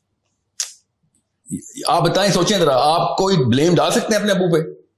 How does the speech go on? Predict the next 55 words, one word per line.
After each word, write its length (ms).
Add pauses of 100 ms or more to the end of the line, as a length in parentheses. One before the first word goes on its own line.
(1160)
कब्र 340
में 160
मुनकर 360
नकीर 300
ने 140
तो 100
सवाल 300
भी 80
नहीं 100
करने 220
हमसे, 220
"क्या 140
तू 160
कौन 360
है, 180 (220)
तू 100
है 140
कौन? 200 (2000)
तूने 160
तो 100
अपनी 140
कोई 120
औकात 260
बनाई 280
ही 100
नहीं, 140
तू 60
तो 100
खड़ा 160
ही 60
नहीं 100
हुआ 120
जमीन 260
पे, 220 (800)
तो 80
कीड़ा 280
मकोड़ा 300
है, 120
रेंगता 280
ही 100
रहा, 200
तेरा 300
डिसीजन 320
तेरा 140
बाप 220
ही 60
लेता 140
रहा।" 80
कितने 300
साल 200
में? 100
फ़ोर्टी 300
फ़ाइव, 260
फ़िफ़्टी 340
फ़ाइव। 300